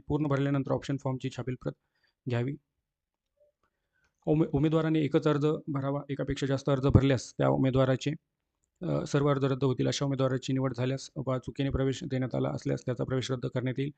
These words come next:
व उमेदवार संपूर्ण प्रवेश प्रक्रियेतून बाद होईल. अनिवासी भारतीय व इतर राज्यातील रहिवासी असलेल्या उमेदवारांनी देखील दिनांक पंधरा, अ, मे दोन हजार पंचवीस पासूनच ऑनलाइन प्रवेश अर्ज व चौथ्या प्रवेश फेरीसाठी व्यवसाय व संस्थानिहाय विकल्प व प्राधान्य सादर करणे आवश्यक राहील.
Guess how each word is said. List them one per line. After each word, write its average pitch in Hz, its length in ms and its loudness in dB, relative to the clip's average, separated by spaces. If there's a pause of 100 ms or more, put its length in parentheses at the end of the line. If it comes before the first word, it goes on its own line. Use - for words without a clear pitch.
(320)
व 143 60 2
उमेदवार 139 360 2
संपूर्ण 143 340 0
प्रवेश 135 380 -2
प्रक्रियेतून 131 400 0
बाद 131 180 0
होईल. 135 160 0 (400)
अनिवासी 160 320 2
भारतीय 147 260 2
व 147 40 4
इतर 147 160 0
राज्यातील 139 380 0
रहिवासी 135 320 0
असलेल्या 139 320 0
उमेदवारांनी 135 440 0
देखील 151 480 -4 (360)
दिनांक 139 200 0
पंधरा, 147 220 2 (300)
अ, 139 260 2
मे 139 140 4
दोन 135 140 2
हजार 131 120 0
पंचवीस 135 280 -4
पासूनच 147 400 -2 (520)
ऑनलाइन 143 280 2
प्रवेश 139 260 -2
अर्ज 131 160 -2
व 135 140 -2
चौथ्या 139 280 -2
प्रवेश 135 520 -4
फेरीसाठी 131 320 -4
व्यवसाय 127 320 -4
व 131 140 -2
संस्थानिहाय 131 560 -2
विकल्प 131 320 0 (560)
व 143 60 -2
प्राधान्य 131 400 -2
सादर 131 300 -4
करणे 123 240 -4
आवश्यक 123 260 -4
राहील. 127 200 -4